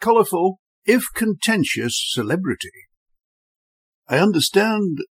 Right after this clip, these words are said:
Picasso's ceramic tutorial wasn't as innocent as may be imagined," Dorothea said to Magnus.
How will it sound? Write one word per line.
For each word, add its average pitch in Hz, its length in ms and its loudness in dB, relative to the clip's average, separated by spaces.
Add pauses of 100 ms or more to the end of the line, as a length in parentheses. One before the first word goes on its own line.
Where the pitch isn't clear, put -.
Picasso's 196 680 2
ceramic 139 460 0
tutorial 170 840 2
wasn't 196 380 2
as 123 160 0
innocent 175 580 -2 (200)
as 131 200 2
may 190 220 4
be 151 140 4
imagined," 185 680 0 (600)
Dorothea 131 500 2
said 123 300 0
to 113 80 -4
Magnus. 117 600 -4